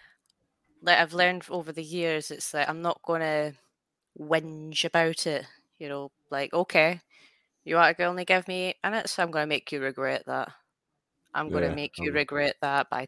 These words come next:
Speaker 1: putting on an absolute banger." And then you'll be kicking yourself saying, "I should have given them fifteen. I should have put them higher up in the card and given them fifteen." It's like, well, you can next time.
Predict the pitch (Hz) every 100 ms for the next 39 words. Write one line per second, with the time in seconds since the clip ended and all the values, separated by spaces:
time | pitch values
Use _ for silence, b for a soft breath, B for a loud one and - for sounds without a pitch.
0 | - 165 156 139 143 147 165 - - 160
1 | 160 - - 147 135 135 131 135 _ B
2 | B B - 151 143 139 143 139 143 -
3 | 220 - 208 185 185 - 151 147 151 143
4 | 147 B B B - - - - - 165
5 | 165 151 151 151 - 156 - 131 131 131
6 | _ _ _ _ _ _ _ _ - 165
7 | - - - 180 175 170 165 160 160 156
8 | 160 160 - 143 135 139 143 143 151 147
9 | 151 - - 139 147 b b b b -
10 | 208 202 _ 247 254 254 - 196 175 151
11 | 123 - - - - -